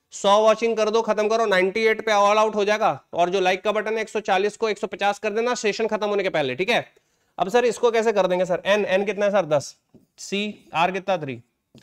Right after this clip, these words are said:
into पी का पावर कितना सर? ज़ीरो पावर। वर्चुअल कैलकुलेटर निकालो, चलो, का पावर कितना? तीन। ये कितना? ज़ीरो पॉइंट नाइन। का पावर कितना? सात।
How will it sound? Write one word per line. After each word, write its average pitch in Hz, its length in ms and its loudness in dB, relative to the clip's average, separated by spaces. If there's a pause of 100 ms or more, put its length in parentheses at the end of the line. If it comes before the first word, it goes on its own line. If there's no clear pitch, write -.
(220)
into 160 400 -6
पी 196 140 -6
का 196 120 2
पावर 202 200 0
कितना 196 260 -4
सर? 196 140 -2
ज़ीरो 160 220 -4
पावर। 135 140 -2
वर्चुअल 180 320 -2
कैलकुलेटर 226 420 -2
निकालो, 196 280 -2
चलो, 143 260 -6 (180)
का 180 80 0
पावर 180 260 2
कितना? 190 200 -4
तीन। 135 300 -12 (1080)
ये 165 80 -6
कितना? 190 220 -4
ज़ीरो 170 180 -4
पॉइंट 156 240 -6
नाइन। 117 260 -12
का 147 80 -6
पावर 160 260 0
कितना? 185 280 -8 (1000)
सात। 117 200 -8